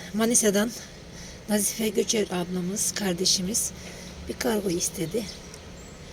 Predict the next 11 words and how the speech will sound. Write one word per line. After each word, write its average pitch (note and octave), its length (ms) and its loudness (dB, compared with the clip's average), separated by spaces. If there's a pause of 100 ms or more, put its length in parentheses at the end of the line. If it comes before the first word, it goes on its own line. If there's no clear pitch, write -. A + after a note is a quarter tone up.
(420)
Ona A3+ 160 4
göndereceğim, F3 640 2
set G3+ 300 0
göndereceğim. E3 600 -2 (2250)
Gene A#3 280 6
böyle A3+ 160 8
renkli, A3 320 4
pembe A3+ 320 2
renkli A3 320 2
olanlardan G#3 480 2
istedi. F3+ 480 0